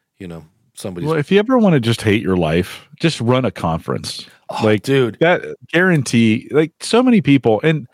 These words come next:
Speaker 2: people are just brutal about those things coming to the conference. Like,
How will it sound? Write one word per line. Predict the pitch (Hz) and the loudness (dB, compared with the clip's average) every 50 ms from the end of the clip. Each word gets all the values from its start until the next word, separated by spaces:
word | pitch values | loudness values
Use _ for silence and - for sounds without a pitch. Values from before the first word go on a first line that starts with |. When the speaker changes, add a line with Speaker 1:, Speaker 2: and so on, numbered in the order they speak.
| _ - - - _ _ _ - | _ -20 -20 -20 _ _ _ 0
Speaker 2:
people | 208 262 294 311 311 | 0 2 4 4 4
are | 254 | 4
just | 214 170 139 120 | 4 2 0 -2
brutal | 95 85 85 98 127 160 131 95 | -4 0 2 2 4 4 4 2
about | 80 80 80 80 - | 2 2 0 0 -2
those | 85 82 80 - | -2 -4 -4 -4
things | 95 85 76 - | -6 -6 -6 -6
coming | - 90 87 101 | -4 -4 -2 0
to | 120 | -2
the | 117 | -2
conference. | - - 131 131 127 - 131 127 - 117 | -2 0 -2 -2 0 0 -2 -2 0 0
Like, | 101 92 - | 0 0 -2